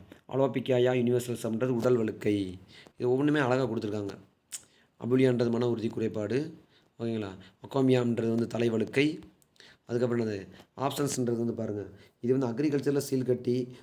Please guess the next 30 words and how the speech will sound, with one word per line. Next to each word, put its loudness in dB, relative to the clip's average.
பயாலஜிலையும் 2
ஆப்ஷன்ஸ் -10
அப்படின்றது -2
வந்து -2
சீழ்கட்டி -4
தான், -4
ஹோம் -2
சயின்ஸ்லையும் 0
ஆப்ஷன்ஸ்ன்றது -2
சீழ்கட்டி -4
தான், -6
மெடிசன்லையும் 2
ஆப்ஷன்ஸ்ன்றது -4
சீழ்கட்டி -4
தான், -6
வெட்டினரி 0
சயின்ஸ்லையும் 0
ஆப்ஷன்ஸ்ன்றது -2
என்னது? 2
சிலந்தி 2
அல்லது 2
சீழ்கட்டின்றாங்க. -4
இது -16
வந்து 2
ஒவ்வொரு 2
துறைகளுக்கும் 0
மாறுபடுது. -2
ஓகேங்களா? -6
அடுத்து -6
என்னது? -2